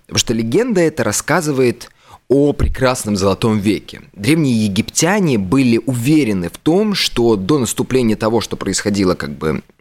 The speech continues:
в их современности, да, то есть даже до появления вообще самого понятия Древнего Египта, это, как мы знаем,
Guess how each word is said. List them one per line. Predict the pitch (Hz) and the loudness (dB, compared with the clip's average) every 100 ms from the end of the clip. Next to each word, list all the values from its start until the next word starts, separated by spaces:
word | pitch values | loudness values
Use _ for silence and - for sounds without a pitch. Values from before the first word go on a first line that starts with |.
| - | -4
в | 123 | -2
их | 117 | 0
современности, | - 107 156 269 208 - - | -2 -2 0 2 0 0 -4
да, | 95 120 156 147 - - - | 0 2 2 0 -8 -18 -4
то | 107 | -2
есть | 87 82 | -2 0
даже | 113 104 | 0 0
до | 104 123 | 0 0
появления | 104 101 107 95 | 0 0 2 2
вообще | 92 95 | 0 -2
самого | 101 104 98 | 0 0 0
понятия | 104 113 98 85 | 0 0 0 -2
Древнего | 85 95 90 95 | -2 0 0 0
Египта, | 117 151 202 175 143 - - - | 0 -2 -2 -2 -4 -8 -20 -8
это, | 95 95 | -8 -6
как | 95 | -4
мы | 98 | -2
знаем, | 104 104 92 | -2 0 -2